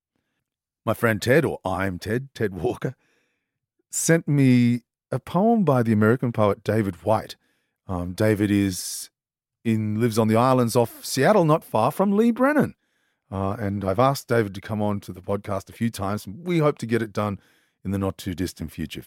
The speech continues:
fingers crossed. But I love this poem, The Pilgrim. "But your loss brought you here to walk under one name and one name only,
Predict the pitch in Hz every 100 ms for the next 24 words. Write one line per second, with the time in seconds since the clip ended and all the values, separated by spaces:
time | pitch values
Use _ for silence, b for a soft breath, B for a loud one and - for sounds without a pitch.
0 | _ - 95 82 80 - - 95 85 -
1 | _ 92 - - - - 135 147 139 110
2 | 104 - - 101 95 92 b b b b
3 | b 110 - 110 107 95 69 _ _ _
4 | _ _ _ _ _ _ _ _ _ _
5 | _ _ _ - 64 - - 110 104 101
6 | 131 - - 113 110 - 95 76 76 107
7 | 110 110 _ - 107 104 95 71 _ _
8 | _ _ _ _ _ _ _ - 69 65
9 | 64 104 104 87 95 101 107 - 64 76
10 | 107 95 92 82 87 76 58 -